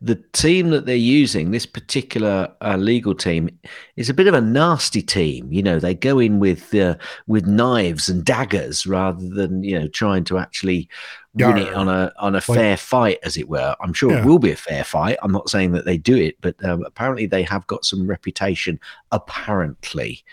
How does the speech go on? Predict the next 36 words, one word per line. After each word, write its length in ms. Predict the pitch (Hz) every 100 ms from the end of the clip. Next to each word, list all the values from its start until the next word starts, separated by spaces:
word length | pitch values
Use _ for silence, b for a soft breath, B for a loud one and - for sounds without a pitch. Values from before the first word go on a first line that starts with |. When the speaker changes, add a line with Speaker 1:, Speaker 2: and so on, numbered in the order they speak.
| B B B B
Speaker 1:
Um, 440 | 104 90 85 87 87
but 120 | -
Speaker 2:
Pirate 100 | 127
Speaker 1:
anyway, 320 | 131 120 90
Speaker 2:
lawyers. 20 | 95
Speaker 1:
that's, 320 | 117 - - - -
that, 280 | 120 117 -
that's 240 | 123 120 113
what 100 | 80
they've 160 | 87
done. 220 | 78 67 B B B -
Um, 240 | 131 131 -
Apple's 340 | 185 240 208
grip 300 | - 196 190
on 120 | 170 160
I 220 | 160 175
O 80 | 180
S 160 | 156 -
browser 800 | - 143 156 160 101 95 104 117 127
engines 840 | 113 101 85 95 95 127 139 - b b
has 180 | - 143
been 260 | - 156 131
disallowed 580 | 139 160 165 160 139 113
or 140 | 117
will 240 | 117 151
be 140 | 175 127
disallowed 500 | 98 - 92 90 98
under 240 | 113 110
the 60 | 117
latest 420 | 127 127 127 -
draft 420 | - 123 127 -
E 60 | 135
U 460 | 131 123 143 147
rules. 560 | 107 69 60 62 - - B B B B -
Um, 500 | 98 98 98 101 104 _ _ _ _ _ _ _ _
Speaker 2:
What, 160 | - 131